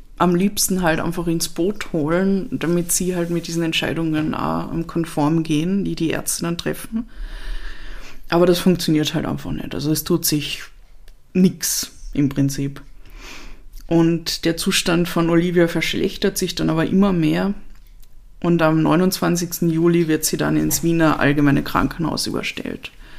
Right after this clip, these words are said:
Und also da können die Eltern dann schon hoch und nieder hüpfen. Das, also da wird, werden sie einfach nicht mehr berücksichtigt, weil es halt jetzt wirklich um das Überleben von dem Kind geht.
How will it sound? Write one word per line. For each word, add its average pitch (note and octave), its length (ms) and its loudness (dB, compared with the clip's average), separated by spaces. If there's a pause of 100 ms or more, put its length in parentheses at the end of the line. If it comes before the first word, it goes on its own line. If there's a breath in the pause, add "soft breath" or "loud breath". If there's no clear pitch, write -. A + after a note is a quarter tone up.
(600 loud breath)
Und E3+ 260 4
also D#3+ 220 4
da D3 320 4 (500)
können D#3+ 260 4
die C3+ 140 4
Eltern D3 360 4
dann C#3 300 4
schon D3 520 2 (100)
hoch D3 180 2
und D#3+ 120 4
nieder D3+ 280 0
hüpfen. C#3+ 540 0
Das, - 540 -6 (120)
also D3+ 320 -2 (480)
da D#3 180 4
wird, D#3 340 4
werden D#3+ 200 6
sie D#3+ 140 4
einfach D#3 160 4
nicht F#3 120 8
mehr D#3 100 6
berücksichtigt, D#3 800 0
weil C#3+ 120 2
es C#3 140 -4
halt D#3+ 160 0
jetzt C#3+ 200 0
wirklich D3+ 360 -4
um C#3 340 0
das - 380 -4
Überleben D3 640 4
von D3+ 140 -2
dem D#3 140 2
Kind D#3 340 -4
geht. - 280 -6